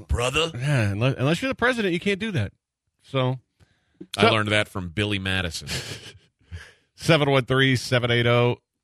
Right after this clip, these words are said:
Speaker 2: E S P N, your number, seven one three, seven eight oh, three seven seven six, if you wish to get in. And, uh, you can text the show. Um,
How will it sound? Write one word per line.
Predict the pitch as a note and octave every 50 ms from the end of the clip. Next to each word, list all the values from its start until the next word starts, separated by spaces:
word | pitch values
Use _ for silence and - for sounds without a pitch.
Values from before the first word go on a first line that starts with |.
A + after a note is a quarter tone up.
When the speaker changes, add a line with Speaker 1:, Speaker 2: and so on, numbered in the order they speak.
| _ -
Speaker 2:
E | A#2+ A#2 A2+ A2
S | A2 A2 -
P | - A2+ G#2+ G#2
N, | G#2+ G#2
your | G#2 G#2
number, | A2 G#2+ G#2 G#2
seven | F2 - A2 G2 G2+ G2
one | G2 F#2+ F2+
three, | - A2 A2 A2 G#2+ G#2
seven | - - - - D#3 E3 E3+ C#3+
eight | C#3+ D3 C#3
oh, | C3+ C3 C3
three | B2 - C#3+ D3+ D#3 D3 B2 G2+ F#2+
seven | F2 - B2+ B2+ B2 A2+ F#2+ F#2
seven | - - A2+ G#2 F#2 E2+ F2
six, | - - F3+ F#3 D#3 - - -
if | - C4 A#3+ -
you | C#3 A2+ F#2
wish | F2 E2+ - -
to | D#2+
get | D2+ D#2+ D#2
in. | F#2+ C3 D#3+ C#3 - _ _ _ _ _ _ _ _ -
And, | - G2 G2 F#2+ F#2+ F#2
uh, | F#2
you | F#2 F#2+
can | - F2+ E2
text | - G2 F2+ - -
the | -
show. | E2+ - F#2 F2 E2+ F2 F2 E2+ E2+ - -
Um, | D2 E2 D#2+ D#2+ D#2+ D#2 D2+ D#2